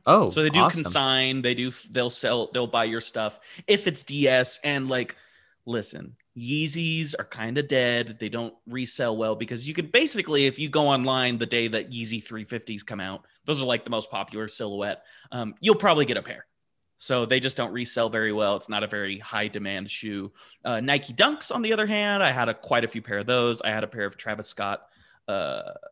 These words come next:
Speaker 2: Air Jordan sixes that I sold. And those,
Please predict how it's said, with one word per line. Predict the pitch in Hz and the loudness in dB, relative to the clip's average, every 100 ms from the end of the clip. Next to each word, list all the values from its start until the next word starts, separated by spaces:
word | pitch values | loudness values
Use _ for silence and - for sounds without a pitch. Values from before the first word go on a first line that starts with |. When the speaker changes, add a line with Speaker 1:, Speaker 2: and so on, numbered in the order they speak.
| _ - | _ -8
Speaker 2:
Air | 117 | -6
Jordan | 117 107 | -6 -6
sixes | 101 - 135 - 131 | -8 -8 -8 -10 -4
that | 123 | 0
I | 117 | 0
sold. | 117 117 110 107 104 - _ _ _ _ _ | -2 -4 -2 -2 -4 -10 _ _ _ _ _
And | 120 110 104 107 | -10 -6 -6 0
those, | 143 160 151 143 - - | 2 2 0 -4 -4 -6